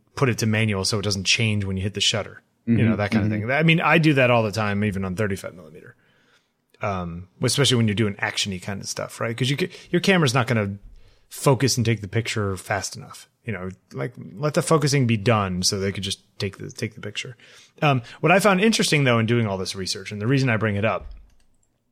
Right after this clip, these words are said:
Speaker 1: is that I found a <clears throat> Forbes article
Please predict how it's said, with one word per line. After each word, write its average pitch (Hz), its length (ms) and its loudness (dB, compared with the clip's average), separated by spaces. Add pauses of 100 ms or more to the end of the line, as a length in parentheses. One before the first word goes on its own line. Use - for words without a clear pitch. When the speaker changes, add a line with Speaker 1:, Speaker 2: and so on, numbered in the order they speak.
(160)
Speaker 1:
is 127 140 -2
that 135 120 4
I 135 100 4
found 160 440 2
a 127 440 4 (540)
<clears throat> 123 180 2
Forbes 208 440 4
article 117 640 2